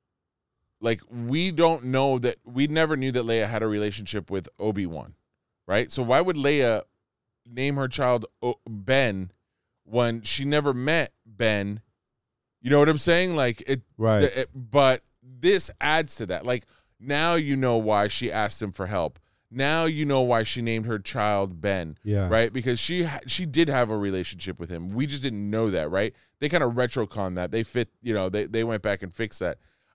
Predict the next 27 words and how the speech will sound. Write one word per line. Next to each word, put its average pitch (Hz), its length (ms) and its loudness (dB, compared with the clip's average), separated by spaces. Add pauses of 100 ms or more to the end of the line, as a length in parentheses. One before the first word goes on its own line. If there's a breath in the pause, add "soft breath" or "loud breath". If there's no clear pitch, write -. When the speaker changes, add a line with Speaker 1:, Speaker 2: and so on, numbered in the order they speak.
(120)
Speaker 1:
Um, 117 540 2 (680)
here's 220 320 0
the 170 80 -2
thing, 147 300 0
though, 85 180 -4
and 135 140 -2
the 143 80 6
reason 214 320 -2
why 196 200 -2
I 147 100 -4
say 139 500 -2 (160)
that 113 280 -4
I 117 240 0
wo-, 117 500 -2
I 117 100 2
don't 135 340 2
want 110 480 2
a 113 100 -4
season 123 460 -4
two, 123 340 -2 (160)
and 131 140 0
if 123 140 0
there 127 220 0
is 165 280 4
a 160 60 -2
season 131 400 -4
two, 123 380 -2